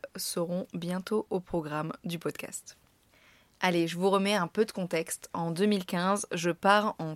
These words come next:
tour du monde et j'arrive en Asie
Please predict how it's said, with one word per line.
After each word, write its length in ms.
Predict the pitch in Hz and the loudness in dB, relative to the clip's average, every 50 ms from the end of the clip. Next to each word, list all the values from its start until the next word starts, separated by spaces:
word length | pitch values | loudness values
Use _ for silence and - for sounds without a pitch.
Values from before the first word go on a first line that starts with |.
| - - | -8 -6
tour 240 | - - 254 233 | 0 0 2 2
du 140 | 214 180 175 | 2 0 0
monde 420 | 165 156 156 165 175 196 214 233 - - - - - - - - - _ - | -2 0 0 0 2 2 2 0 0 -4 -16 -16 -14 -14 -16 -18 -16 _ 4
et 280 | - 220 240 254 269 - - - | 6 6 6 6 4 2 0 -2
j'arrive 600 | 196 185 - 208 190 185 202 214 233 240 247 240 - _ - | 0 2 4 4 4 4 2 0 -2 -2 -2 -6 -6 _ 6
en 160 | 240 262 247 | 8 8 8
Asie 480 | 226 196 180 175 175 175 196 214 233 | 8 6 6 4 2 0 -2 -2 -4